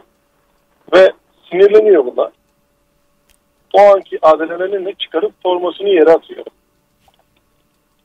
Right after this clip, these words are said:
Ya da sizin az önce bahsettiğiniz gibi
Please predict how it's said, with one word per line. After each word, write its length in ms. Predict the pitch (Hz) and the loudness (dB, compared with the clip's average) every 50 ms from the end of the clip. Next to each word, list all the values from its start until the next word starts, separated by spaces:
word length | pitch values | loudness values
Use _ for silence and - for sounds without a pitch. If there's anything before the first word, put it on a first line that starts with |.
| _ _ _ _ _ _ _ _ _ _ _ _ _ _ _ _ _ | _ _ _ _ _ _ _ _ _ _ _ _ _ _ _ _ _
Ya 140 | - 196 214 | -2 0 2
da 160 | 196 165 - - - _ _ _ _ _ _ _ _ _ _ _ _ _ _ _ _ | 2 2 2 0 -6 _ _ _ _ _ _ _ _ _ _ _ _ _ _ _ _
sizin 140 | 156 165 185 | -8 -4 -2
az 160 | 180 170 160 | 0 0 0
önce 260 | 180 185 175 180 165 | -2 -2 -2 -2 2
bahsettiğiniz 640 | 160 165 156 - - 151 - - 170 175 185 180 175 | 2 2 2 2 -2 -10 -8 -8 -8 -8 -8 -10 -10
gibi 260 | 151 143 123 139 - | -10 -8 -8 -6 -8